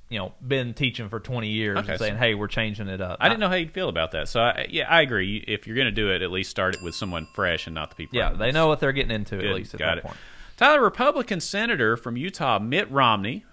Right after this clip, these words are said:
Speaker 2: former presidential candidate as well, is proposing a three hundred and fifty dollar monthly child care allowance slash tax credit for families to help get people through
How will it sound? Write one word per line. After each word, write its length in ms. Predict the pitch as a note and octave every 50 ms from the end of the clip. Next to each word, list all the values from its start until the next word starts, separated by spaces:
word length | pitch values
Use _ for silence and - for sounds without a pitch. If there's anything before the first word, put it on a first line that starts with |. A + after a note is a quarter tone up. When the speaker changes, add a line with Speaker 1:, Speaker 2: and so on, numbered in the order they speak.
| _ -
Speaker 2:
former 240 | B2 A#2+ A#2 A#2+ A2+
presidential 560 | - A#2 A2 A2+ A#2+ G#2+ G#2+ G2+ - - F#2+
candidate 400 | - G#2 F#2+ F#2 F2+ F#2 F#2 F2
as 160 | E2+ E2 -
well, 320 | - F2 F2+ F#2+ G#2+ G#2+ - - - - - -
is 140 | - E3 E3+
proposing 640 | - - E3 D3+ - - F#3+ G#3+ C4 B3+ A3+ G3 E3
a 140 | C3 C#3
three 260 | C3 - - E3 G3 G3+
hundred 220 | F3+ G3+ G3 E3+
and 120 | A2 B2+
fifty 300 | - - D#3+ D#3+ - D3+
dollar 500 | - C3 B2+ B2+ B2+ B2+ B2+ B2+ - - -
monthly 720 | - G#2+ G#2 A2+ C3 D#3+ E3+ - - E3 E3 D#3 D#3 C#3 -
child 440 | - - - C#3+ C3+ C3+ C#3 C#3
care 320 | - - C#3 B2+ B2 A#2+ - -
allowance 560 | A2 G#2 G#2+ A2 A2+ A2 A2 A2 G#2 - -
slash 560 | - - - - - A2 G2 F#2 F2+ - -
tax 320 | - C#3 C3+ A2+ - -
credit 340 | - - F#2+ F2 F2+ F2+ -
for 100 | - G2+
families 540 | - - A#2 A2+ G#2+ G2+ F#2 F2+ F#2+ G2 - - - - - - -
to 40 | - F3
help 160 | G3+ G3 F3+
get 160 | F#3 - -
people 240 | - D#3 D#3 - C3+
through 540 | - - B2 A#2 A2 G#2 G2+ G2+ G#2 A2+